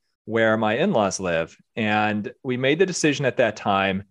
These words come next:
that it was either living in Beverly Hills in this high-powered plastic surgery practice that the doc-, the main doctors really wanted me to stay. We were doing T V shows and stuff like that at the time, or move back to Michigan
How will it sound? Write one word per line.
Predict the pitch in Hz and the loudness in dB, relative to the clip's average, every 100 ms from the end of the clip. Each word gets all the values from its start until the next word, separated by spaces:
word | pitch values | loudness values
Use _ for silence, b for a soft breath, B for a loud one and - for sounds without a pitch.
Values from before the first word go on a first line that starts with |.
| b b _ 120 | b b _ 0
that | 117 127 | 2 2
it | 143 | 2
was | 143 | 2
either | 160 156 | 2 2
living | 143 180 202 | 2 2 2
in | |
Beverly | 160 160 165 135 | 2 2 2 2
Hills | 123 117 117 | 4 4 2
in | 127 | -2
this | 117 - | -6 -4
high-powered | - 147 147 151 127 | -2 -2 2 2 2
plastic | 135 117 - | 2 0 -2
surgery | 127 107 104 | -2 -2 -2
practice | - 135 - 127 - | -2 -2 2 0 2
that | 104 | -4
the | 101 | 0
doc-, | 110 110 - | 2 0 -2
the | 113 | -4
main | 107 131 127 | 0 0 2
doctors | 113 110 117 101 | 0 2 -2 2
really | 120 127 | 2 4
wanted | 113 110 | 4 2
me | 107 | 0
to | 101 | -2
stay. | - 110 98 98 98 | -2 0 2 2 2
We | 143 | 2
were | |
doing | 143 117 | 2 0
T | - 117 | 0 0
V | 160 | 2
shows | 214 196 165 160 156 135 | 2 4 4 6 4 0
and | 113 | -2
stuff | 135 - | -2 0
like | 113 | 2
that | 127 | 2
at | 120 - | 2 -2
the | |
time, | - 117 107 113 | -6 0 0 0
or | 120 113 | -2 0
move | 131 127 - | 0 0 -2
back | 123 120 | -2 -2
to | - | -2
Michigan | 135 - 131 110 101 101 | -2 0 0 0 0 -2